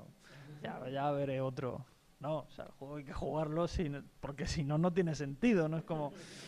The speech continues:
no es como, no es como otro en medias.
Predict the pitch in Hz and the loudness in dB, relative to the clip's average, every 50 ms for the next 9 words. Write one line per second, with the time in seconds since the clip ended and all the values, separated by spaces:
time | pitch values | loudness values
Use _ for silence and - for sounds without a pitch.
0 | - - - - - - 151 143 - - 151 139 139 139 135 135 131 131 127 - | -14 -16 -16 -14 -6 -4 -4 -4 -2 -2 -2 0 0 2 0 0 0 -2 -6 -8
1 | - - - - - - - - 151 - - 151 143 139 131 135 135 135 131 127 | -14 -18 -20 -20 -20 -12 -6 -4 -4 -2 0 2 2 2 0 0 -2 -4 -4 -6
2 | 127 127 127 - | -8 -8 -10 -12